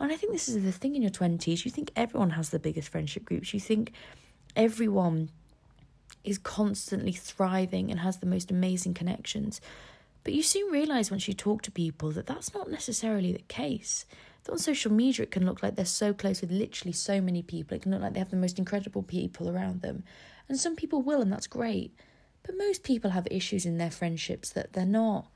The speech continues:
that they're not happy with. And I think I watched this, another video, and it was saying about how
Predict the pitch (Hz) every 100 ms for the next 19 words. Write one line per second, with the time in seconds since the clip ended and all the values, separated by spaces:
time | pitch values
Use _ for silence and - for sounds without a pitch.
0 | - - - _ _ _ - 277 311 254
1 | - 165 143 175 156 240 - - _ _
2 | - _ _ _ _ _ _ _ _ _
3 | - _ - 233 240 233 262 240 247 247
4 | 202 - 214 - - - _ 214 214 214
5 | 190 185 180 170 170 - 190 180 180 180
6 | 175 175 170